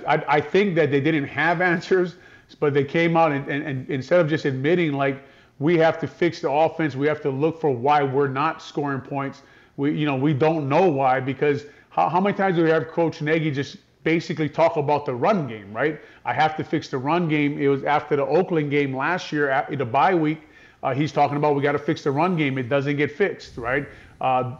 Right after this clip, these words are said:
they, they have to fix the offensive line. They said last year at the end of the year press conference, the offensive line was broken, and that was real.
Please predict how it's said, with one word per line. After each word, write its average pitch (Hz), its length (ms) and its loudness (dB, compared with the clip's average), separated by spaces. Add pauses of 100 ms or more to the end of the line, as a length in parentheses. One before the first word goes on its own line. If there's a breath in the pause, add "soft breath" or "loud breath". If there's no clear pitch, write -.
(120)
they, 139 220 0
they 135 140 0
have 147 180 2
to 147 80 -6
fix - 220 -4
the 156 80 2
offensive 143 440 -2
line. 151 280 0
They 143 80 0
said 139 200 0
last 139 340 0
year 151 280 -2 (240 loud breath)
at 135 140 -4
the 135 80 2
end 147 200 0
of 147 60 2
the 147 80 2
year 147 160 2
press 175 300 0
conference, 151 500 -4 (320 loud breath)
the 139 80 -2
offensive 151 480 2
line 151 240 0
was 139 100 0
broken, 156 360 2
and 131 180 -2
that 151 200 0
was 135 200 -2
real. 147 500 2